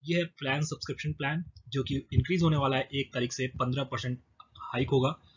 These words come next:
तो उसको आप avail कर सकते हैं। फिफ्टी फ़ाइव थाउजेंड का प्लान है, टेन परसेंट ऑफ के बाद ये पड़ेगा आपको फ़ोर्टी नाइन फ़ाइव हंड्रेड, ठीक है।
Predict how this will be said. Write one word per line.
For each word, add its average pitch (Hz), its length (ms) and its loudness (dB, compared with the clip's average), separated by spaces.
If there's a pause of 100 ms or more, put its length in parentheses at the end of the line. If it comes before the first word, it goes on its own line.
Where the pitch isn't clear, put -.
(180)
तो 123 60 0
उसको 135 260 2
आप 127 140 2
avail 139 200 2
कर 151 100 -2
सकते 147 160 -4
हैं। 147 60 2
फिफ्टी 135 280 -6
फ़ाइव 131 240 2
थाउजेंड 131 260 4
का 127 60 0
प्लान 135 280 0
है, 139 200 -2 (220)
टेन 143 120 4
परसेंट 147 360 -2
ऑफ 131 180 4
के 135 60 -2
बाद 127 180 6
ये 131 100 4
पड़ेगा 120 300 4
आपको 120 220 0
फ़ोर्टी 123 300 -2
नाइन 127 140 4
फ़ाइव 123 260 2
हंड्रेड, 135 260 0 (680)
ठीक 127 120 -8
है। - 60 -8